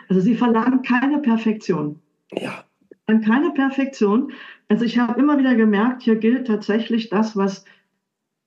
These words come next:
Speaker 1: Goethe in Faust die Götter sagen lässt. Da sagen die, "Wer stets strebend sich bemüht, den können wir erlösen."
Speaker 2: Hm.
Speaker 1: Und das ist das Motto, also als Unternehmer dran zu bleiben, sich bloß nicht unter Druck setzen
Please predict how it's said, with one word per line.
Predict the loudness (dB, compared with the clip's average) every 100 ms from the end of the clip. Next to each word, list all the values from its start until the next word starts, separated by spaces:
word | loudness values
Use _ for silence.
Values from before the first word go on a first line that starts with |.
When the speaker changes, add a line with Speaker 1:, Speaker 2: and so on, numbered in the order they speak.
| _ -8 0
Speaker 1:
Goethe | 0 2 2
in | 2
Faust | 2 2 2 -2 -2
die | -2
Götter | 0 0 -2
sagen | 0 0 2 2
lässt. | 2 -2 -8 _ -20 -20 _ _
Da | -4
sagen | -2 2 2 4
die, | 2 -2 -6 _ -8
"Wer | -2 0 0
stets | -4 0 0 0
strebend | -8 -2 -2 0 -2
sich | -2 -4 -2
bemüht, | 0 2 2 2 -2 -14 _ _ -2
den | 0
können | 0 2 2 2
wir | 0
erlösen." | 0 -4 -4 -8 -10 -14 -18 _ _ _ _
Speaker 2:
Hm. | -8 0
Speaker 1:
Und | 2 2
das | 2 2
ist | 0 -2
das | -8 -10 0
Motto, | 0 0 -2 -2
also | -2 0
als | 0 0
Unternehmer | 2 2 4 2 4 2
dran | -2 -2 2 2
zu | 0
bleiben, | -4 -4 -4 -2
sich | -2 -2
bloß | 0 2 2 -2 -4
nicht | -2
unter | 0 2 0
Druck | 0 -2 -2
setzen | -4 -6 -6 -8 -6 -6